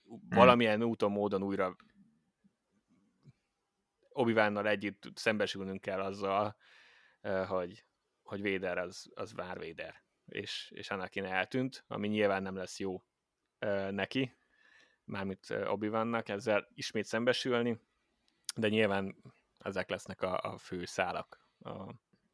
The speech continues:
Speaker 2: ebben a hat részben, amit kapni fogunk.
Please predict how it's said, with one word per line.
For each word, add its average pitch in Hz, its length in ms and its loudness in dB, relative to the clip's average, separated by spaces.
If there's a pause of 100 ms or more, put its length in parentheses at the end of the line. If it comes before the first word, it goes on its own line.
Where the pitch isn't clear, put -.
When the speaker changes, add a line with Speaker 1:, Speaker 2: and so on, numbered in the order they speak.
(880)
Speaker 2:
ebben 98 220 -4
a 92 60 -2
hat 95 240 0
részben, 101 460 -2
amit 98 200 -6
kapni 107 320 -8
fogunk. 131 520 -4